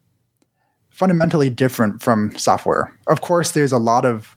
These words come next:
overlaps, right? A lot of data is generated by software systems and stored within software systems. But when it comes to the day-to-day practice, there are some important distinctions.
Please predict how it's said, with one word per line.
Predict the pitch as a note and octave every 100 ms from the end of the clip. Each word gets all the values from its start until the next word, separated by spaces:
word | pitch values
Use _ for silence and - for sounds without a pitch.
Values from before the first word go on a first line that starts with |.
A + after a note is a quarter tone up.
| _
overlaps, | C3+ D#3+ D3 C3 A2 G2 F2+ - - _ _ _
right? | A#2+ G#2+ -
A | A2+
lot | A#2+ B2
of | A#2 G#2+ - -
data | B2+ A#2 A2+
is | G#2 G#2+ G#2
generated | G#2+ B2 D3+ C3 A2+ G2+
by | G#2+ G#2
software | E2+ F#2 F#2+
systems | - G2+ - G2 F#2
and | G2
stored | - C#3 A#2+
within | G#2+ C3 D3
software | B2 G#2 G#2
systems. | G#2 G2 - G2+ F#2+ - - - - - _ _
But | C3 C3 B2 A#2+
when | C#3+
it | C#3+
comes | - F3 -
to | -
the | C3+
day-to-day | B2+ B2+ B2+ A#2
practice, | - A2+ G#2 - E3 E3 - - _ _ _ _ _ _ -
there | D3
are | B2+
some | B2 D3 B2 A2+
important | C3 - - C3+ A#2+
distinctions. | A#2 - A#2 - D2+ - -